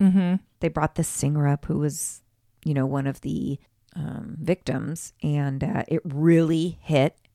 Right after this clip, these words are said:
Speaker 2: Mia. Like, all the ladies were crying, and they all shared they've had instances.
Speaker 1: Well, it was a very small group, but I was
Speaker 2: Yeah.
Speaker 1: shocked to hear that Robin,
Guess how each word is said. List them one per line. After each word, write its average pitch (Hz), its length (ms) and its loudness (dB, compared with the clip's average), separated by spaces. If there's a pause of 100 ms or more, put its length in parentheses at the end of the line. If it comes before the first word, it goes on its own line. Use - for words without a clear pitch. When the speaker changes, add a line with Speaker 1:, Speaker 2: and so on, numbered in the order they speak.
(120)
Speaker 2:
Mia. 175 320 4
Like, 196 220 2
all 202 120 10
the 226 120 4
ladies 196 360 4
were 175 140 2
crying, 170 340 2
and 208 140 2
they 262 100 6
all 415 140 2
shared 175 560 4 (240)
they've 180 220 4
had 156 500 2
instances. - 1200 0
Speaker 1:
Well, 262 160 8
it - 60 6
was 269 140 6
a 262 60 6
very 294 300 6
small 240 340 6
group, 226 280 2
but 202 200 0
I 285 120 2
was 302 160 6
Speaker 2:
Yeah. 139 220 4
Speaker 1:
shocked 294 500 2
to 220 160 2
hear 220 580 4
that 190 260 4
Robin, 311 760 0